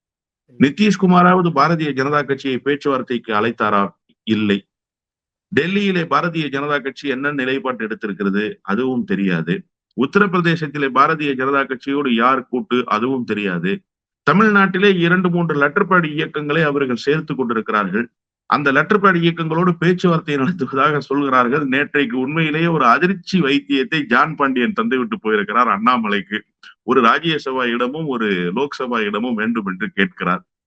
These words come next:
சட்டமன்ற தேர்தலில் அவரை தவிர போட்டியிடுவதற்கு ஆளே இல்லை என்கின்ற நிலையில் அவர் ஒருவர், அவர் மனைவி, இரண்டு பேரும் தலைவர், பொதுச் செயலாளராக இருந்து நடத்துகிற கட்சிக்கு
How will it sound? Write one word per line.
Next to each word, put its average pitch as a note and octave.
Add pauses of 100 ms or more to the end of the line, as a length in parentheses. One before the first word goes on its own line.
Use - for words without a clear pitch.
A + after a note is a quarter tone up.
(220)
சட்டமன்ற F3+
தேர்தலில் D3+
அவரை C#3+
தவிர D3
போட்டியிடுவதற்கு C#3
ஆளே C#3
இல்லை C3+
என்கின்ற A#2
நிலையில் G2+
அவர் C3
ஒருவர், C3+
அவர் B2+
மனைவி, A#2+ (200)
இரண்டு C3
பேரும் C#3+
தலைவர், C3+
பொதுச் B2
செயலாளராக B2
இருந்து A#2+
நடத்துகிற A#2
கட்சிக்கு G#2+